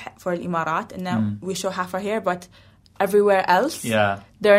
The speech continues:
Speaker 1: not like that. You either get covered or you're not.
Speaker 2: Yeah.
Speaker 1: So, um, and I have followers from all around, so not, my followers,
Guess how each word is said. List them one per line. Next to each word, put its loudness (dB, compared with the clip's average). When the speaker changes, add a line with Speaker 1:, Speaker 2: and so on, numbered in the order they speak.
Speaker 1:
not 2
like -2
that. 2
You -6
either 2
get 0
covered 0
or 0
you're -2
not. -2
Speaker 2:
Yeah. -6
Speaker 1:
So, -2
um, -2
and -4
I 0
have -2
followers 2
from -6
all 2
around, -2
so -8
not, -6
my -8
followers, 0